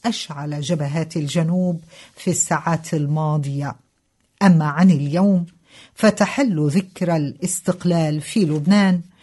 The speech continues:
على وقع أجواء السخونة جنوباً والتشنج السياسي في الداخل،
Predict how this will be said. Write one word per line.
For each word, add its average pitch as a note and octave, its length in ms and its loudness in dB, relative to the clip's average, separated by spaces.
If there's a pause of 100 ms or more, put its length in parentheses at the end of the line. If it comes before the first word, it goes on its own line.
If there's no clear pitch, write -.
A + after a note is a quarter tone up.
(260)
على F#3 320 6
وقع D#3+ 480 0 (280)
أجواء F3 360 2
السخونة F3 680 0
جنوباً F3 720 4 (380)
والتشنج D3+ 1080 -2
السياسي D#3 840 -2
في - 180 -6
الداخل، C#3+ 800 -4